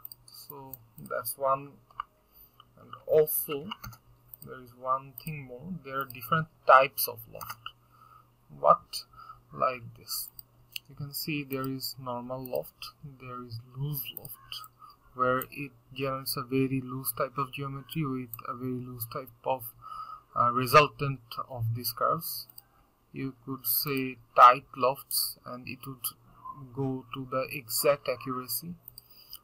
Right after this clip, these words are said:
and you could go for straight sections where it is quite like this, and sometimes you could use it.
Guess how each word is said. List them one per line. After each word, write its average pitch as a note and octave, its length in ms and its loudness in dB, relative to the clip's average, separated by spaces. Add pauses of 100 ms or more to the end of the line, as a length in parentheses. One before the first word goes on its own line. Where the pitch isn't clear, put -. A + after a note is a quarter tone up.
(140)
and C3 300 -6
you C3 100 -6
could C3+ 240 -14
go C3 220 -8 (100)
for C#3 180 -2
straight - 420 -6
sections E3+ 640 -4
where C3 400 -6 (140)
it A#2+ 260 -20
is - 180 -6 (120)
quite B2+ 280 -2 (300)
like B1 300 -6
this, - 380 -10 (640)
and C3 480 -10
sometimes F3+ 960 8 (240)
you - 160 -6
could D3+ 200 -6
use B2 260 -8
it. C3+ 100 -14